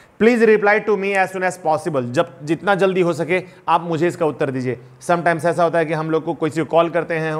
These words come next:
को फ़ोन नहीं उठाता है, तो हम लोग क्या करते हैं, वॉइस मैसेज छोड़ देते हैं कि जितना जल्दी हो सके आप हमको कॉल बैक कीजिए, कुछ अर्जेंट है, इसलिए लोग वॉइस मैसेज छोड़ते हैं या कुछ इंपॉर्टेंट काम होगा।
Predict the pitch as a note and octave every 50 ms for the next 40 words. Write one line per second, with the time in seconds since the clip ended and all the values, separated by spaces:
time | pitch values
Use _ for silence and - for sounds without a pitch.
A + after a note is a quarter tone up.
0 | D#3+ - D#3+ - D3+ C#3 - - E3 E3+ E3+ E3+ E3 E3 D#3+ - E3 D#3 D#3 -
1 | - - - D3+ D#3+ E3 F3 E3+ E3+ D#3 E3+ E3 - F3+ F#3 F3+ - - - _
2 | - C#3+ C3+ C#3 D3+ D#3 D#3 - D3+ D#3+ D#3 C3 E3 D#3 - D3 C#3+ C3+ C3 C3
3 | B2 C3+ A#2+ A2+ G#2+ - - _ _ _ _ _ _ _ - C#3+ D#3 F3 D#3+ G3
4 | F#3+ F3+ F#3 F3 F3 F3 E3+ D#3 E3+ D#3+ E3+ F#3 F3 C#3+ D#3+ D#3+ D3+ B2+ D#3 C#3+
5 | C#3+ D3+ C#3 D3 D3 D3+ C3+ D3+ E3+ E3 E3 - - _ _ _ _ _ _ -
6 | F3 - - D#3+ D3+ D3 C#3 D#3+ D#3+ D#3 F#3 F#3 - - - _ E3+ D#3+ D#3 G#3
7 | G#3+ G#3 G#3 G3+ F3 F3 F3+ E3+ E3+ - E3+ F3 D#3+ D3 E3+ - - D#3+ D#3 D#3+
8 | F3+ E3+ F#3 F#3 - - - _ _ - D3+ D3+ - D#3+ - - - - - D#3+
9 | C#3 - - D3+ D#3 E3 D#3+ E3 E3 F3 F3+ G#3+ G#3+